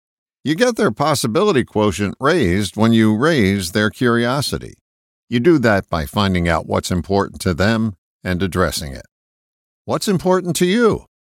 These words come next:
Ask yourself that question, and you'll notice your curiosity increase. The natural offshoot of your curiosity will be the motivation you've been seeking.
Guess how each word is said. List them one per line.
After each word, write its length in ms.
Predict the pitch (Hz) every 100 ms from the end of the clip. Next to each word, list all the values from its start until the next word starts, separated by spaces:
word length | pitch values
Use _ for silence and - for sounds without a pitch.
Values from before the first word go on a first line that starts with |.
| _ -
Ask 280 | 165 151 -
yourself 360 | 98 - 87
that 180 | - 82
question, 500 | - 82 - - 60 _ _ -
and 140 | 113
you'll 160 | 117 117
notice 360 | 110 147 170 -
your 160 | 85
curiosity 880 | 73 - 110 127 101 95 - 98 98
increase. 720 | 107 92 82 - 69 - - - _ _ _ -
The 80 | 107
natural 440 | 139 202 - 113
offshoot 460 | 123 185 - 98 87
of 100 | 80
your 160 | 92
curiosity 880 | 87 117 98 87 104 131 - 78 71
will 200 | 78 101
be 120 | 110
the 140 | 156 143
motivation 760 | 123 170 170 107 101 90 120
you've 320 | 104 95 95
been 140 | 120 120
seeking. 540 | - 165 175 82 60